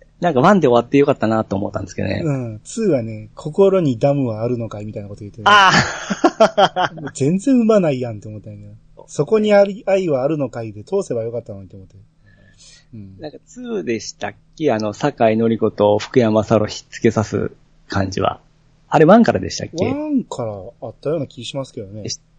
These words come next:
Speaker 1: け？
Speaker 2: うん。
Speaker 1: もうあんま覚えてないな。
Speaker 2: うん。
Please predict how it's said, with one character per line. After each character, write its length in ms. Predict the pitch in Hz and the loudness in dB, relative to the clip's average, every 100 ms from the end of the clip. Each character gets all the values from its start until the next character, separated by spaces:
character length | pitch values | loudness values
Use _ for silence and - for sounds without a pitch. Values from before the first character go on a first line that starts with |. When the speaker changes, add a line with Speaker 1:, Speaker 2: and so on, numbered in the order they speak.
| - | -10
Speaker 1:
け？ 180 | 98 - _ - | -10 -10 _ -16
Speaker 2:
う 40 | 127 | -14
ん。 360 | 117 101 95 _ _ _ _ _ _ _ - | -12 -14 -18 _ _ _ _ _ _ _ -8
Speaker 1:
も 220 | 110 107 | -6 -6
う 40 | |
あ 20 | 92 | -2
ん 40 | |
ま 60 | 117 | 2
覚 100 | 147 | 4
え 0 | |
て 60 | - | 4
な 80 | |
い 40 | 90 | 0
な。 240 | 80 - _ _ _ | -2 -8 _ _ _
Speaker 2:
う 20 | 131 | -12
ん。 480 | 131 127 117 101 | -10 -10 -12 -14